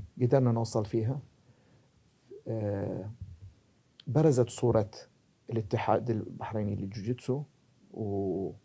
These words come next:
ومنتخب الجوجيتسو ولاعبين الجوجيتسو. فمن، من، آه، من هاي المنطلق، آه، آه، أنا أهديت، آه، من سيدي جلالة الملك وسام الكفاءة في سنة ألفين وسبعتاش.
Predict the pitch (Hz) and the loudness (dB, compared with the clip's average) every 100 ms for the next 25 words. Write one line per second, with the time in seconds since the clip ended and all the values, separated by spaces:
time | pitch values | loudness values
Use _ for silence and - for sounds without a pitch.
0 | _ _ _ _ _ _ _ - 98 90 | _ _ _ _ _ _ _ -10 -6 -6
1 | 95 95 113 117 131 131 98 - - - | -6 -6 -2 0 2 0 -2 -6 -10 -10
2 | 127 110 113 - 110 104 95 117 101 87 | -8 -4 -4 0 2 2 2 0 0 -4
3 | - 80 - 78 - _ _ _ - - | -12 -14 -12 -16 -16 _ _ _ -14 -4
4 | 120 123 123 123 123 113 107 104 101 87 | 0 2 2 0 0 0 2 0 0 -2
5 | 76 - - 123 120 165 165 156 127 107 | -4 -8 -6 0 4 4 6 4 2 0
6 | 120 - - _ _ _ _ _ - 107 | 0 -4 -18 _ _ _ _ _ -10 -4
7 | 104 104 104 - - _ _ _ _ _ | -2 -2 -4 -6 -12 _ _ _ _ _
8 | _ _ _ _ _ _ _ _ 117 107 | _ _ _ _ _ _ _ _ -6 -4
9 | 104 - - - - - - - 123 127 | -2 -4 -8 -10 -14 -14 -14 -2 4 4
10 | 123 - 110 120 120 123 - - 104 101 | 2 0 0 4 4 2 -4 -2 -2 0
11 | 98 101 - - 107 104 113 107 104 104 | -2 -6 -14 -6 -2 0 0 0 0 0
12 | 104 104 101 110 123 - _ _ - 104 | 0 0 0 0 -2 -8 _ _ -4 0
13 | 113 107 104 107 117 113 - - 107 104 | 0 0 -2 0 0 0 -2 -4 -2 -2
14 | 101 120 104 90 82 - - - | -4 -2 -2 -2 -4 -4 -8 -8